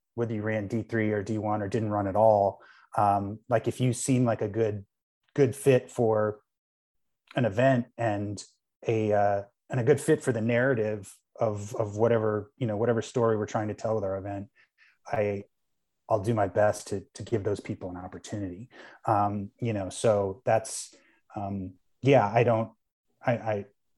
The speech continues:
I, I hope that I have a reputation that I'm not just you know, if you don't have an agent or you're not a world beater yet, but I think there might be some potential there or whatever, um, I, I, I, I hope that that's,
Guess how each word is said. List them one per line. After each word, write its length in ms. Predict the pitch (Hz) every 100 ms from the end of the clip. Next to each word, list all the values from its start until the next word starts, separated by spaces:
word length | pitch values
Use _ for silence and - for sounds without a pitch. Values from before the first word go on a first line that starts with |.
| 113 -
I, 160 | 107 -
I 100 | 104
hope 460 | - 156 143 139
that 100 | 123
I 60 | 113
have 100 | 107
a 60 |
reputation 520 | 107 107 104 110 - 104
that 60 |
I'm 140 | 104 101
not 220 | 104 95
just 280 | 104 - - _ _ _ - - _ _ - - -
you 120 | 151
know, 140 | 110 - -
if 100 | 165
you 60 |
don't 140 | 180 165
have 80 | 151
an 80 |
agent 360 | 135 120 123 113 -
or 160 | 143 135
you're 160 | 131
not 360 | 135 131 131 135 _
a 60 | -
world 320 | 120 131 120
beater 220 | 120 113
yet, 400 | 107 117 113 113 -
but 260 | 123 113 110 _ _ _ _ _ -
I 160 | - 113
think 240 | 131 117
there 100 | 113
might 180 | 107 104
be 100 | 113
some 180 | - 113
potential 400 | 104 117 98 104
there 260 | 107 104
or 180 | 98 98
whatever, 560 | 98 101 101 101 98 - - _ -
um, 360 | 110 95 95 95 _ -
I, 60 | 107
I, 460 | 101 101 101 95 90 _ _ _ _ -
I, 300 | - - 113
I 20 |
hope 320 | 98 110 101
that 120 | - 95
that's, 460 | 92 - - -